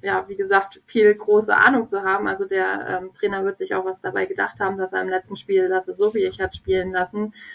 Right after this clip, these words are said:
statt Isherwood. Ähm, für mich persönlich ist das, äh, sind die beiden eher so das, was ich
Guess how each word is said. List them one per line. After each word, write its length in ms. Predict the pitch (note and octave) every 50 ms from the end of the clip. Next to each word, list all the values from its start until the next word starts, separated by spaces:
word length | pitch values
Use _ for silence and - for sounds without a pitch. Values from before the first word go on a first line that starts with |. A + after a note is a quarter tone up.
| - - -
statt 320 | - - F#3 F3+ F3+ -
Isherwood. 640 | - F#3+ - G3 F#3 F#3 F#3 F#3+ G3+ G#3+ A3 - - -
Ähm, 460 | F#3+ F#3+ F#3 F#3+ F#3+ F#3+ F#3+ F#3+ F#3+ _ _ _ _ _ _ _ _ _ _ _
für 100 | - G3+
mich 220 | G3+ G3+ G3 -
persönlich 480 | - G#3 G3 F#3+ G3+ G#3 G#3+ G#3+ A3 G#3+
ist 180 | - - - -
das, 320 | G3+ G3+ G3 - - - -
äh, 260 | G3+ G3 F#3+ F#3 G3
sind 200 | G3 G3+ G#3 G#3
die 60 | G#3 G#3
beiden 340 | G#3 G3+ G#3 G#3 G#3+ G#3
eher 400 | - - A#3+ A3 G3+ F#3+ F#3+ F#3+
so 380 | F#3 F#3+ F#3 F3+ F3 F3 F#3 - _ _ _ - _ _ _
das, 220 | - F#3+ F#3+ - -
was 160 | F3+ F3 -
ich 320 | - - - - - -